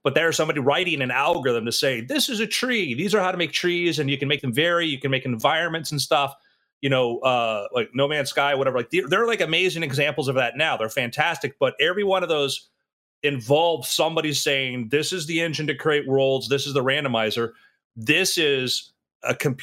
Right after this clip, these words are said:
this is just a neural network that just watches a bunch of stuff and says,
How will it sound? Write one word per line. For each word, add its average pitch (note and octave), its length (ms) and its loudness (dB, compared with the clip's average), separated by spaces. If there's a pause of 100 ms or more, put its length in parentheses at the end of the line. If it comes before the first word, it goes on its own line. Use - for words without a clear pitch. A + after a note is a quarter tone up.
this F#3 200 2
is F#3+ 140 0
just - 320 -2
a B2 280 -2 (160)
neural D#3+ 340 2
network D#3 480 0
that B2 100 -2
just A#2+ 220 -4
watches C#3+ 500 0
a C#3+ 40 -4
bunch C#3 240 0
of B2 80 -6
stuff C#3 540 0
and A#2+ 180 -4
says, B2 340 -2